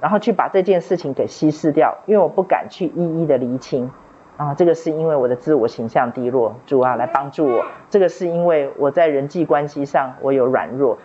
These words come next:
我不敢去一一的去厘清，所以我就让魔鬼帮我煮大锅菜，然后就一团混乱的在里面，然后就算了，这样子。好，另外一个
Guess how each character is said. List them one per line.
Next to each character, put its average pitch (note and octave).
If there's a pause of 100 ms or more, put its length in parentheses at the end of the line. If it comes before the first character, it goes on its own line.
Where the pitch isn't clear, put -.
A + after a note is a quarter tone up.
(120)
我 -
不 G3
敢 C#3+
去 G3
一 F#3
一 -
的 D#3
去 E3+
厘 C3
清， C#3+
所 F3
以 -
我 D3
就 D#3+
让 E3
魔 C3
鬼 C3+
帮 C#3
我 B2+
煮 A#2+
大 A2+
锅 A2+
菜， - (680)
然 D#3+
后 G3+
就 G3 (120)
一 A#3
团 D#3
混 F#3+
乱 E3+
的 D3
在 E3
里 C3+
面， D3
然 C3
后 D#3+
就 D3
算 C3
了， -
这 C3
样 F#2+
子。 -
好， C#3+
另 A#3
外 G#3+
一 F3+
个 F3